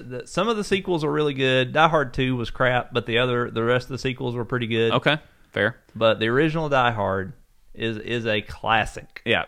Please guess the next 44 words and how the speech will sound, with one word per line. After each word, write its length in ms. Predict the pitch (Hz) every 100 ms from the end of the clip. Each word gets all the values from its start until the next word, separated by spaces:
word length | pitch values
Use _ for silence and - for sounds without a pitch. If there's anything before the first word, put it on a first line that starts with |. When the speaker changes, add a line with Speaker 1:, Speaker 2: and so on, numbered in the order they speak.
| -
Speaker 2:
So 240 | 160 139
can 140 | - 156
I 60 |
tell 140 | 143 180
you 80 | 165
why 140 | 151
this 180 | 143 -
is 80 | 110
funny 280 | 123 127
and 60 | 113
why 120 | 107 101
I 20 |
laughed, 300 | 98 104 127
Tyler? 640 | 117 113 - - 160 - 135
Speaker 1:
<laughs> 60 |
Tell 200 | 135 117
me. 80 | 98
Speaker 2:
What, 200 | 147 -
s-, 140 | 147 - -
first 220 | 226 -
of 60 |
all, 60 | 151
finish 380 | - 143 123 -
what, 220 | 123 117
what 120 | 123
the 60 | 110
Bruce 260 | 101 98
Willis 260 | 95 80 71
thing 180 | 57 55
is. 180 | - 95
You, 100 | 98
you 160 | 113 101
said 180 | - 120
there's 140 | 120
a 60 | 104
teaser 380 | - 127 131 120
video, 440 | 110 87 73 73
and 100 | 92
it's 120 | -
for 240 | - 110 92
what? 340 | 101 123 - _
Speaker 1:
It, 200 | 120 123 -
it 120 | 127
was 380 | 127 123 -